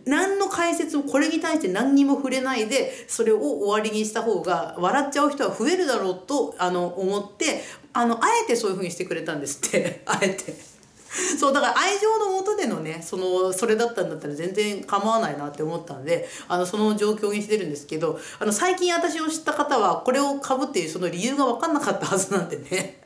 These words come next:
<laughs> そう、実は、あの、たくさんの情報をこう、ゆる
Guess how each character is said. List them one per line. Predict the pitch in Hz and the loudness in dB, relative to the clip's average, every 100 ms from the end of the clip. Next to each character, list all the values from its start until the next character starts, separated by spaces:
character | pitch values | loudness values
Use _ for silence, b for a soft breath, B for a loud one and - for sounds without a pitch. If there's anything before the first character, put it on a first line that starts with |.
| - | -4
<laughs> | - - - - | -2 0 -2 -4
そ | - - - 240 | -8 -8 0 2
う、 | 196 | 2
実 | 277 - | -2 0
は、 | 453 262 180 - | 2 2 0 0
あ | 175 | -2
の、 | 175 175 | 0 -4
た | 170 - | -6 -10
く | - | -2
さ | 302 | 0
ん | 269 | 0
の | 175 | 0
情 | 165 175 | -2 -4
報 | 180 170 160 226 | -2 -4 0 0
を | 220 | 0
こ | 170 | -4
う、 | 170 | -2
ゆ | 170 | -2
る | 202 | 2